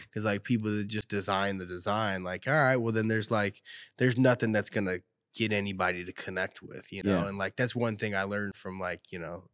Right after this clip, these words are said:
Speaker 1: reading a lot of Massimo's books, and he says it, like, very different, like, "Design without ten-, uh, design without intention is, is, is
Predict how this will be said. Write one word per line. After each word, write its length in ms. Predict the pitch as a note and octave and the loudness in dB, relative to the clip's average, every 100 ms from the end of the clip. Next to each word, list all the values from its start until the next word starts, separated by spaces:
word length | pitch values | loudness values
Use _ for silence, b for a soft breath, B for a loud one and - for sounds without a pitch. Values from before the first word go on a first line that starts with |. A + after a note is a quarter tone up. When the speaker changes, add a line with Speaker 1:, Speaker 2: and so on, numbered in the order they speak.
| - | -20
Speaker 1:
reading 380 | G2+ G#2+ G2+ F#2 | -8 -4 -4 -4
a 60 | |
lot 160 | F2+ F2+ | -2 -2
of 60 | F2+ | -2
Massimo's 600 | F2 F2+ - F#2 D#2+ D#2+ | -4 -4 -6 -6 -8 -10
books, 400 | - F2+ C#2+ - | -8 -6 -6 -10
and 180 | D2 - B B B | -12 -12 B B B
he 240 | D3 C#3 | 2 4
says 360 | - G#2 F2+ F2 | 4 4 0 -2
it, 160 | E2 | -8
like, 200 | D#2+ E2 F2 | -8 -10 -4
very 360 | F#2+ F#2+ F2 | 0 0 -2
different, 480 | F2+ F#2+ F#2 F#2+ - | -6 -6 -8 -8 -10
like, 280 | D#2+ - - B B B B B B B | -12 -12 -18 B B B B B B B
"Design 440 | A#2+ A2 A2 A2 G#2+ | -2 4 6 6 6
without 440 | G2+ G2 F#2+ F2 | 6 6 4 2
ten-, 280 | G#2 G#2 G#2 - G#2 F#2+ D#2 F#2 - | 2 4 2 0 0 0 -6 -6 2
uh, 360 | G#2+ G2 G2 | 4 4 2
design 460 | G#2 A#2 B2 D3 D3+ | 0 2 6 8 10
without 300 | D3 C3+ C3 | 10 10 8
intention 680 | A#2 - A#2+ A#2+ - A#2 G#2 | 6 4 4 6 6 4 2
is, 360 | G2+ G2 F#2 - | 0 -2 -4 -4
is, 380 | G#2 G2+ F2+ - | -2 -2 -4 -6
is 260 | G#2+ G2+ | -2 -2